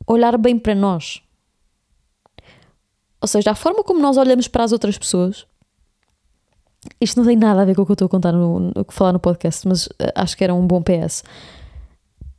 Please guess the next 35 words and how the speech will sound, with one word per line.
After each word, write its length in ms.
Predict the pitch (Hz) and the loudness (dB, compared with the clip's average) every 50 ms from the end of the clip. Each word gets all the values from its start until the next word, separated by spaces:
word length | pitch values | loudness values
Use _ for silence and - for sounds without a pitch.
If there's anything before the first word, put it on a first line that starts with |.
| _ _ _ - | _ _ _ -8
A 60 | - | -6
forma 260 | 226 - 370 427 466 | -2 -2 0 0 0
como 160 | 427 - 392 359 | 0 0 2 2
nós 160 | 330 302 254 | 2 2 2
vemos 180 | 285 277 262 | 2 2 2
os 100 | 247 233 | 2 2
outros, 380 | 226 220 226 - 254 254 - - - _ | 2 0 0 -2 -6 -8 -8 -12 -8 _
eh, 100 | - 233 208 - - - | -4 -4 -4 -6 -6 -6
o 80 | - - | -6 -4
corpo 340 | - - 277 262 262 - - | 0 2 2 2 2 -2 -4
todo, 580 | - - 202 202 214 226 214 196 208 202 202 - _ _ - | 0 2 4 4 4 2 2 0 -2 -4 -4 -8 _ _ -4
cara, 400 | - 196 196 202 208 208 208 202 | -2 0 2 2 2 2 0 -2
frente, 400 | - - - 202 208 208 - - | -2 -4 -2 -2 -2 -2 -2 -4
trás, 320 | - - 196 196 208 185 | -2 0 0 0 0 0
lado, 600 | 185 202 196 196 202 202 180 175 190 190 196 208 _ _ _ - | 0 0 0 0 0 0 -2 -2 -4 -4 -4 -8 _ _ _ -6
tudo, 500 | - 208 214 214 226 226 220 233 240 240 _ _ _ _ _ _ _ _ _ _ - 214 | -2 0 0 2 0 0 -2 -4 -6 -10 _ _ _ _ _ _ _ _ _ _ -6 -2
nós 240 | 202 226 233 214 | 0 2 2 2
nunca 320 | 220 262 269 269 262 294 277 | 2 2 2 2 2 2 4
nos 180 | 262 262 247 | 4 4 2
vemos 300 | 220 247 247 240 240 214 | 2 2 2 2 2 2
a 60 | 233 220 | 2 2
nós, 300 | 214 185 156 160 - - - | 2 2 0 -2 -4 -4 -2
a 80 | 226 | 0
não 180 | 220 220 233 233 | 2 2 2 0
ser 240 | 220 - - 208 185 | 0 -2 -4 -2 -2
no 100 | 185 196 | -2 -2
espelho, 340 | 190 - - 233 220 208 202 | -4 -2 -2 0 2 2 2
ou 60 | 196 | 0
seja, 200 | - 202 180 190 | 0 0 0 0
nunca 240 | 196 202 214 - 269 | 0 0 -2 -2 -2
nos 120 | 247 233 | -2 0
vemos 180 | 208 226 220 202 | 0 0 -2 -2
realmente 400 | - 220 214 208 202 202 196 - | -2 -2 0 0 0 -2 -2 -2
a 40 | 202 | -2
nós. 260 | 190 170 165 - - | -2 -2 -4 -6 -10